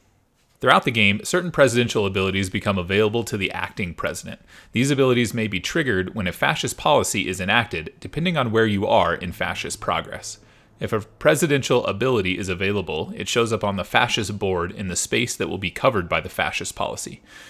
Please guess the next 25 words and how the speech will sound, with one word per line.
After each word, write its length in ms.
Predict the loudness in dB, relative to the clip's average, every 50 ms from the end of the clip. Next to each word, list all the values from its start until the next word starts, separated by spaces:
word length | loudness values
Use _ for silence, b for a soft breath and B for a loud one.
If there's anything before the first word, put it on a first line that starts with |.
| B B B
If 120 | -4 -2 0
you 80 | 0
cover 300 | 2 2 4 6 6 6
up 140 | 6 6 4
an 80 | 0 -2
ability, 540 | 0 2 2 4 4 2 2 -2 -4 -6 -6
the 100 | -8 -10
current 340 | -6 -2 -2 -2 -2 -2 -2
president 440 | 0 2 2 2 2 2 0 -2 -2 b b b b b b
gets 180 | 0 0 0 0
to 100 | 0 -2
immediately 460 | 0 0 0 0 0 0 -2 -4 -4
use 260 | -2 -2 -2 -2 -2 -4
the 80 | -8
power. 400 | -6 -4 -2 -2 -2 -2 -4 -10 -14 b b b b b b b
These 160 | -4 -2 0
can 120 | 0 0
be 80 | 0 -2
critical 440 | -2 0 2 2 2 2 2 0 0
powers, 500 | 4 6 6 6 6 4 2 0 -4 -6
and 200 | -6 -6 -2 0
they 120 | 0 0
include 520 | 0 -2 -4 -6 -2 0 0 2 0 0 -2
the 160 | -4 -6 -8 -6
following. 560 | -2 0 0 2 0 0 -2 -6 -10 -12